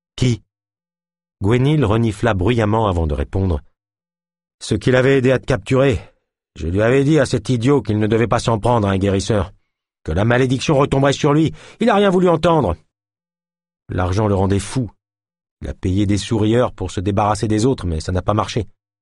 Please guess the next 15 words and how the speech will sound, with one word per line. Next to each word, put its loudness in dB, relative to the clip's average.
Et -4
moi, 2
je -14
leur -2
ai 0
dit 0
où 2
il -2
cachait -2
son -2
argent. » 0
Elle -2
éclata -4
en -2
sanglots. « -6